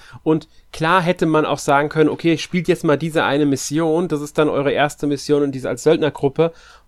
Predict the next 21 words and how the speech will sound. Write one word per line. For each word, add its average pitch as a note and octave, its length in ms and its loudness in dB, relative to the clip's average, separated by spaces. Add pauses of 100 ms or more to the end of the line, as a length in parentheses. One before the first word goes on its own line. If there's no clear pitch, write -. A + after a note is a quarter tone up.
und D3 600 2
danach C#3 400 4
vergeht B2 320 -4
erst A2+ 240 -6
der A2+ 80 0
Monat. G#2 440 -6 (680)
Braucht C#3+ 460 2
man C3+ 160 0
aber A2+ 240 -4
nicht - 260 -10
zwingend. A2 420 -6
Man A#2 160 -4
hat C3 140 -4
ja D3+ 80 4
das C3+ 140 0
Tutorial C3+ 440 0
schon C3+ 140 -4
in B2 140 0
der A#2 320 2
Eingangsmission B2 680 -2
gehabt A#2 460 -6